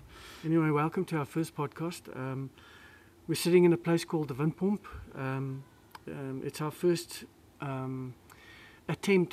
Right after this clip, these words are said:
to try and record something because all you guys, all our four thousand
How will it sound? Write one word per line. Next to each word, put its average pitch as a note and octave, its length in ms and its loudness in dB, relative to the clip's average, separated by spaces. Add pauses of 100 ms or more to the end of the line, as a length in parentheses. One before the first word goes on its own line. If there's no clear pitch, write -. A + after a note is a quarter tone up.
to - 80 -16
try D#3+ 320 0
and C#3+ 240 -2
record E3 400 -2
something E3 360 0
because C#3+ 520 -4
all D#3+ 120 2
you D#3 120 2
guys, D3 320 -2
all D#3+ 200 0
our D3 200 -2 (100)
four - 220 -2
thousand D#3 480 -2